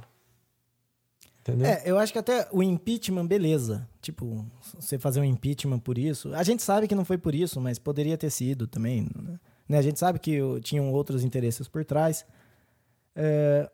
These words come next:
Speaker 2: o, mas que nem fazer pri-, é, você declarou a declaração errada, ou, e daí você vai preso, sei lá.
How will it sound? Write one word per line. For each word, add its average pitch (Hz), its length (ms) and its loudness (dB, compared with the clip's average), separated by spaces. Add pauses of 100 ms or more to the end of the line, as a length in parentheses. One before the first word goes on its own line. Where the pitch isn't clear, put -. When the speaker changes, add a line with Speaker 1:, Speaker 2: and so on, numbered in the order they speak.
(120)
Speaker 2:
o, 185 200 2
mas 175 240 2
que 202 80 -2
nem 139 320 2
fazer 160 680 0 (160)
pri-, 175 220 -2 (220)
é, 147 460 0
você 151 300 -2
declarou 175 840 2
a 151 80 -4
declaração 165 840 2
errada, 143 360 2
ou, 131 680 -2
e 139 140 -2
daí 139 240 2
você 156 160 -4
vai 151 160 2
preso, 113 520 -2
sei 127 200 -8
lá. 107 180 -4